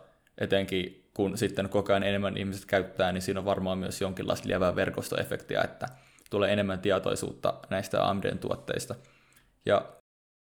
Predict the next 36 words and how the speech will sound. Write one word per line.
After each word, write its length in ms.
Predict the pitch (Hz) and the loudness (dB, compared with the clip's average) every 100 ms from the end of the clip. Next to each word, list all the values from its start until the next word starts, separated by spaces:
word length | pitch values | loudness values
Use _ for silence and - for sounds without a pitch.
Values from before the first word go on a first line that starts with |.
| _ _ _ _ | _ _ _ _
samalla 260 | - 113 90 | -2 2 2
lailla 120 | 90 | 0
kuin 160 | - | 0
Intel, 300 | 113 110 101 | 0 2 2
niin 100 | 101 | 2
se 100 | 98 | -2
tekee 260 | 98 98 101 | 0 2 4
rahaa 320 | 98 110 95 | 4 4 2
sillä 220 | 95 95 | 2 2
lailla, 260 | 95 95 95 | 4 4 2
että 200 | 95 98 | -2 0
joko 200 | 95 95 | 0 2
ihmiset 400 | 104 104 101 - | 0 0 -4 -4
ostaa 300 | - - - | -6 -4 -4
suoraan 480 | - 101 98 - - | 0 2 2 2 -2
niitä 240 | 53 - - - _ _ _ - | -2 -4 -4 -16 _ _ _ -10
itse 200 | 113 - | -6 -4
tuotteita, 640 | - 131 123 127 104 101 95 - _ _ _ _ | -4 2 2 2 0 2 -2 -4 _ _ _ _
tai 140 | 104 | 0
sitten 320 | 98 95 98 98 | 2 -2 -2 -2
myydään 340 | 101 98 95 | 0 2 0
koneita, 420 | - 101 92 92 | 2 0 2 0
missä 240 | 92 92 98 | -2 -2 0
on 60 | |
valmiiksi 380 | 95 92 92 - | 2 0 -2 -2
asennettuna 640 | 95 92 92 - - 92 - - | -2 0 -4 -6 -6 -6 -8 -6
näitä 280 | 98 92 50 | -4 -2 2
A 200 | 50 50 | 2 0
M 80 | 52 | -2
D:n 140 | - | -4
tuotteita, 540 | - - - 50 101 - - - | -2 -4 -2 -2 -2 -4 -8 -8
ja 60 | |
sit 140 | 104 - | -6 -2
siitä 200 | 92 - | -4 -2
saadaan 340 | 98 98 - | -2 -2 -2
rahaa. 440 | - - - - | -2 -4 -8 -14